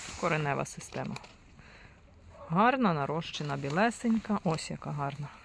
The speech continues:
коренева система. Перевалюю ось такої касети. І починаю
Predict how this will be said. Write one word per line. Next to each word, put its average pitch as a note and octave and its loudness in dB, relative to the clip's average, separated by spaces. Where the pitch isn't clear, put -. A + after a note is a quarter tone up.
коренева D3 -4
система. D#4 -4
Перевалюю D#3+ 2
ось - -8
такої D3 -6
касети. A#3+ -4
І E4 -2
починаю B3 0